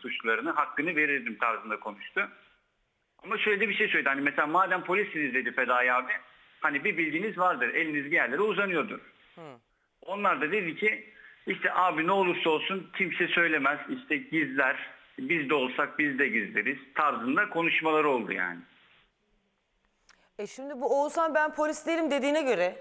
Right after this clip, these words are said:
Speaker 2: arkadaşımın polis yeleğiyle çektirdim dediğine göre, yanındaki Fatih polis olsa bile niye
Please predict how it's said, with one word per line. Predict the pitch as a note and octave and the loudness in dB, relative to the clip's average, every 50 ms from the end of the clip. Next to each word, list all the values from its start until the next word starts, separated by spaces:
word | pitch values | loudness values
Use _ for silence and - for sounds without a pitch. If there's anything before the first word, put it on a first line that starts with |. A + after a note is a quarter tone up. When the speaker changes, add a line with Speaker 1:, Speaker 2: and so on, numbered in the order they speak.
| - - | -10 -2
Speaker 2:
arkadaşımın | - G3 G3+ G3+ - A#3 A#3+ A#3 A#3+ B3+ | 0 2 2 2 2 0 -2 0 -2 -4
polis | A#3 - B3+ B3+ B3+ - - | -2 0 0 -2 0 0 0
yeleğiyle | B3+ B3 B3 A#3+ A#3+ A#3+ | 0 2 2 2 0 0
çektirdim | A#3+ B3 A#3 - A#3 A#3+ A3+ B3+ B3+ | 0 -2 -4 -2 -2 -4 -2 -2 0
dediğine | A3 A#3 A3 A#3 A3+ A3 | 0 0 2 2 2 2
göre, | F#3 F3 D#3 C3 A#2+ - - - - - - - - - - - | 2 2 2 2 0 -4 -6 -18 -20 -20 -20 -20 -20 -20 -10 -4
yanındaki | D#3 G3 A3 B3 C4+ C#4 C#4 D4 - F4 | 0 2 2 2 2 2 0 0 -2 -2
Fatih | F4 D#4+ C#4+ C4 B3+ B3+ - E4 D#4+ - | 2 4 4 4 4 2 0 -4 -2 0
polis | C4+ C4 B3+ C#4 C#4 - | 0 0 0 0 2 2
olsa | C4 B3+ B3+ - C#4+ A#3+ | 2 2 4 2 0 0
bile | G#3+ G#3 G3+ F3+ C#3 - - - - - - - | 2 2 2 2 2 0 -6 -18 -20 -18 -10 -6
niye | F3 F#3+ G3+ A#3 D4 F#4+ F#4+ | -2 0 2 2 2 2 0